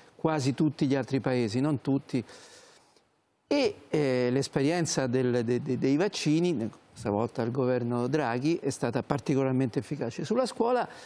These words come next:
è stato, non dico fatale, ma insomma, eh, sicuramente è stato un momento di grosso deficit il primo, eh, settembre successivo al lockdown, settembre duemilaventi,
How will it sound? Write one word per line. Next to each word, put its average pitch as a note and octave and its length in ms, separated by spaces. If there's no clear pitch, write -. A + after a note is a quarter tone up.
è E3 120
stato, F#3 580
non D3 280
dico F3+ 280
fatale, C#3 720
ma C3+ 100
insomma, D#3+ 500
eh, C3+ 240
sicuramente C#3+ 540
è B2+ 40
stato C#3+ 160
un C#3+ 60
momento D3 320
di C#3 100
grosso E3 300
deficit F3+ 640
il D#3+ 200
primo, D#3+ 460
eh, C#3 140
settembre C3+ 920
successivo C3+ 720
al B2+ 80
lockdown, A#2+ 560
settembre D3 540
duemilaventi, F#3 840